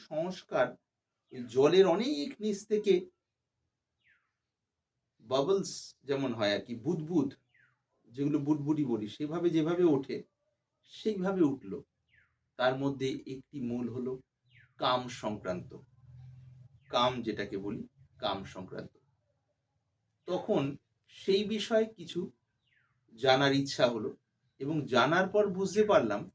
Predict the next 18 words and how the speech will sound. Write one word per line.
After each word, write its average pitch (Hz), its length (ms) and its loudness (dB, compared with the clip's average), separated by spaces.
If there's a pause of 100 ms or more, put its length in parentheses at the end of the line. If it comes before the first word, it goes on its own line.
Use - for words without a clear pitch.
(1300)
সমাধিস্থ 165 640 -2 (200)
মহাপুরুষ, 175 500 -2 (200)
তার 139 180 2 (100)
আগে 143 200 -2 (160)
যারা 175 220 6 (100)
যারা 185 240 4
হয়েছেন, 117 360 0 (800)
তারা 131 240 2 (180)
সমাধিতে 147 540 -2 (140)
ডুবে 156 320 6
যাওয়ার 180 260 2 (100)
পর 113 140 -4 (600)
ওই 135 120 -8 (140)
শরীর, 165 280 -4 (120)
ইন্দ্রিয়, 165 320 2 (160)
মন, 143 200 4 (640)
বুদ্ধি, 139 420 -2 (180)
কর্তা 131 440 0